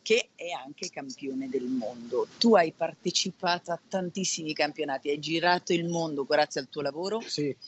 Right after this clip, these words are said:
Speaker 1: e hai vinto molto spesso varie competizioni.
Speaker 2: Sì, diciamo
Speaker 1: Sì.
Speaker 2: che grazie alle varie aziende che producono alcol, eh, famose nel mondo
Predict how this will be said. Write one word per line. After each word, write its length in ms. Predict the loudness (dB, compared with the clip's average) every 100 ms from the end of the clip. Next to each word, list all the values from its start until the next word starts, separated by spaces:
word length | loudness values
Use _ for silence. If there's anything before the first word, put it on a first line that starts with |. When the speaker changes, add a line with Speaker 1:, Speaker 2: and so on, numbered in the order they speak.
| -2
Speaker 1:
e 160 | 2 4
hai 180 | 2 0
vinto 640 | -4 -4 -4 0 0 0
molto 300 | -2 -4 -2
spesso 460 | -4 -2 -2 0 2
varie 220 | 2 0
competizioni. 680 | -4 -6 -8 -6 -8 -8 0
Speaker 2:
Sì, 260 | 6 8 8
diciamo 320 | 8 8 6 6
Speaker 1:
Sì. 100 | 6
Speaker 2:
che 260 | 6 4
grazie 680 | 2 2 2 -2 0 4 4
alle 220 | 4 2 0
varie 420 | 0 2 4 4
aziende 840 | 2 -2 2 4 4 6 6 6
che 100 | 2
producono 680 | -4 -4 -4 -4 -2 -2 0 0
alcol, 840 | -2 0 0 2 2 2 0 -2
eh, 20 | -2
famose 540 | 0 4 6 6 4
nel 140 | 4
mondo 600 | 4 6 6 6 6 6